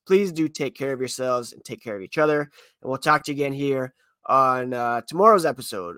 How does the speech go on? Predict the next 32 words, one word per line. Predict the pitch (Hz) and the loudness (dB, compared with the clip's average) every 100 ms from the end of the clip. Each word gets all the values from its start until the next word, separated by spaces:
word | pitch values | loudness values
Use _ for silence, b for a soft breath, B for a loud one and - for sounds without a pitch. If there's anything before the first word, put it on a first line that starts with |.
| - | -12
of | 120 | -8
Locked | 139 180 165 - | 4 6 6 0
On | 78 65 104 _ - | -8 -8 -12 _ -12
Boston | 78 - 117 113 | -12 -12 -14 -12
Bruins, | 107 78 69 - - | -10 -12 -14 -18 -16
which | - 147 135 | -10 -8 2
may | 151 202 | 4 4
come | - 180 175 175 170 170 - | 6 8 8 8 4 -2 4
probably | 214 196 156 101 | 6 6 2 0
after | 139 139 120 | -2 -2 -6
the | 101 | -12
game, | 104 101 104 104 _ - | -8 -8 -8 -12 _ -20
to | 113 | -12
be | 107 | -4
honest, | 113 120 131 - | -4 -4 -8 -16
because, | - 113 113 - - _ B B B _ _ _ - | -10 -8 -8 -12 -16 _ B B B _ _ _ -6
um, | 110 101 104 107 110 120 120 - | -4 -2 -4 -6 -10 -10 -12 -6
maybe | 143 139 | -2 2
I'll | 131 123 | 0 0
jump | 135 127 123 | -2 -2 0
on | 120 113 | 0 -2
and | 110 | -4
do | 117 | -4
a | 107 | -4
live | 104 107 110 113 110 - - | -2 0 0 -2 -8 -16 -10
episode | 120 120 - 98 95 - | -10 -8 -10 -8 -8 -4
after | 120 123 - 101 | -4 -4 -6 -18
the | 101 | -12
game | 104 104 104 110 _ _ _ _ _ _ _ _ _ - | -8 -6 -8 -12 _ _ _ _ _ _ _ _ _ -18
so | - | -8
that | 101 | -6
it | 107 | -4